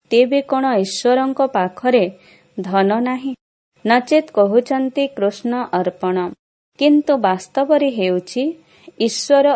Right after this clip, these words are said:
ଅର୍ପଣ। ମନୁଷ୍ୟ ଯାହା କିଛି ବି କରୁଛନ୍ତି, ତା ଫଳ ପରବର୍ତ୍ତୀ ଜନ୍ମରେ ମିଳୁଛି। ଗୋଟିଏ ଜନ୍ମ ପାଇଁ ମିଳିଯାଉଛି।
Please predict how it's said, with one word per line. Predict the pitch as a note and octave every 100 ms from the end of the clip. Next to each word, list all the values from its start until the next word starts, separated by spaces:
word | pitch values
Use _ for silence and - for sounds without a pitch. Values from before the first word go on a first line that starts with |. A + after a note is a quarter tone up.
| -
ଅର୍ପଣ। | F#3 F#3 F#3 F3+ F3 G3 _ _ _ _ _ _ -
ମନୁଷ୍ୟ | A#3 C4+ E4 - E4
ଯାହା | D#4 G#3 G3+ B3
କିଛି | B3+ C4 - C4
ବି | C#4+
କରୁଛନ୍ତି, | - G3 G#3 A#3 C#4 C#4+ C4 G3 F#3+ F#3+ _ _ _ -
ତା | C#4+
ଫଳ | C#4+ - F#3+ G#3 F#3+ G3 _ _ _ _ _ -
ପରବର୍ତ୍ତୀ | A#3 A#3+ C#4 D#4 D4+ - D#4
ଜନ୍ମରେ | B3+ G3+ G3+ A3 B3 C4
ମିଳୁଛି। | G#3 F3+ F#3 F#3 G3 F#3 _ _ _ _ -
ଗୋଟିଏ | G#3+ A#3+ D4 D4+
ଜନ୍ମ | C#4+ A3 G3+ G#3+ A3+
ପାଇଁ | A#3+ B3+
ମିଳିଯାଉଛି। | B3 G3 F#3+ G#3+ G#3 F3 F3+ - F#3